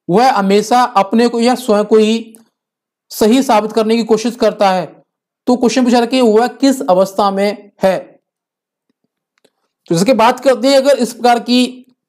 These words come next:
प्रतिक्रियाएं बच्चे के द्वारा की जा रही है, तो वह किस अवस्था की तरफ अग्रसर है या किशोरावस्था में है,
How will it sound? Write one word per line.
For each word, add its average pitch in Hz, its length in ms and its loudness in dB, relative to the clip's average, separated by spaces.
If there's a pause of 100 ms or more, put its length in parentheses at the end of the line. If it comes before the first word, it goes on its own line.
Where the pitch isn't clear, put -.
(720)
प्रतिक्रियाएं 233 840 0 (160)
बच्चे 180 300 -2
के 247 100 0
द्वारा 220 220 2
की 226 200 0
जा 220 120 4
रही 196 160 0
है, 214 120 2 (420)
तो 190 80 2
वह 208 180 4
किस 262 360 -2
अवस्था 214 380 0
की 190 120 -8
तरफ 214 360 -4
अग्रसर 196 340 0
है 208 340 -2 (1400)
या 180 60 2
किशोरावस्था 214 540 0
में 226 120 0
है, 214 460 -2